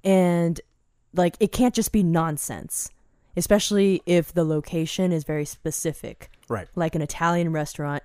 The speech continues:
Speaker 1: maybe the background chatter would be about Italian foods on the menu or something
Speaker 2: Mm-hmm,
Speaker 1: like that.
Speaker 2: mm-hmm.
Speaker 1: Or if they're in, like, a physics lecture, the background noise would have to be about a speci-, specific physics topic or
Speaker 2: Uh-huh.
Speaker 1: something.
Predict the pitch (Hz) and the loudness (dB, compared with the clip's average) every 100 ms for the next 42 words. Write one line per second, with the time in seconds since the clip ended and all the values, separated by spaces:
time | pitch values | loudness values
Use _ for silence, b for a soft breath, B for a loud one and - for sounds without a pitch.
0 | - 160 151 156 147 - 151 147 - 160 | -6 -4 0 -2 -2 -6 -6 -6 -6 -6
1 | 147 - 156 151 147 147 139 143 127 143 | -6 -4 -4 -2 -2 -2 -4 -4 -6 -10
2 | - 143 139 135 143 135 135 135 143 139 | -8 -6 -6 -6 -8 -6 -6 -6 -4 -6
3 | 131 123 117 87 131 123 123 135 98 85 | -8 -6 -6 -6 -6 -8 -8 -10 -10 -12
4 | 180 175 160 - 160 - 156 151 147 147 | -2 -2 0 -2 -4 -4 -4 -4 -4 -6
5 | - _ - 160 156 139 - 226 214 - | -8 _ -10 -8 -8 -6 -2 2 2 0
6 | 165 - - 139 127 - _ - - 156 | -4 -4 -8 -6 -6 -10 _ -12 -8 -6
7 | 143 - 156 151 147 143 139 135 151 - | -6 -6 -6 -4 -4 -4 -6 -8 -10 -12
8 | 151 156 143 135 139 - 156 - - _ | -8 -6 -6 -10 -12 -12 -14 -14 -16 _
9 | - - 165 170 151 - 185 151 - - | -10 -8 -8 -8 -10 -6 -6 -4 -8 -8
10 | 160 - 147 147 143 120 101 143 | -8 -8 -8 -8 -6 -4 -2 -6